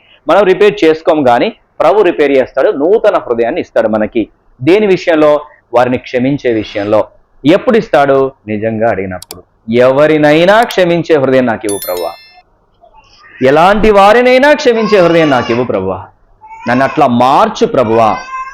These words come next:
అని నిజంగా అడిగినప్పుడు ఆ, ఆ అసలు ఆలోచనలే లేకుండా, పాత తలంపులే లేకుండా ఒక క్రొత్త హృదయాన్ని మనం చూస్తాము. అనుభవించి చెప్పేటటువంటి మాటలు ఇవి.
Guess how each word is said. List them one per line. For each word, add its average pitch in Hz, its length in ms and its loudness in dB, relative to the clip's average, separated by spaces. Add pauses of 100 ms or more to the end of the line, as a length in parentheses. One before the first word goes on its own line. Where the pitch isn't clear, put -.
అని 139 160 0
నిజంగా 147 580 0
అడిగినప్పుడు 135 680 -2 (1400)
ఆ, 113 180 0
ఆ 123 140 2
అసలు 123 220 0
ఆలోచనలే 185 600 2
లేకుండా, 135 440 2
పాత 151 420 0
తలంపులే 185 420 2
లేకుండా 127 380 2
ఒక 123 200 -4
క్రొత్త 151 500 -4
హృదయాన్ని 143 520 0
మనం 117 260 -2
చూస్తాము. 110 760 0 (1600)
అనుభవించి 170 600 0
చెప్పేటటువంటి 131 560 -2
మాటలు 117 360 -2
ఇవి. 104 240 -6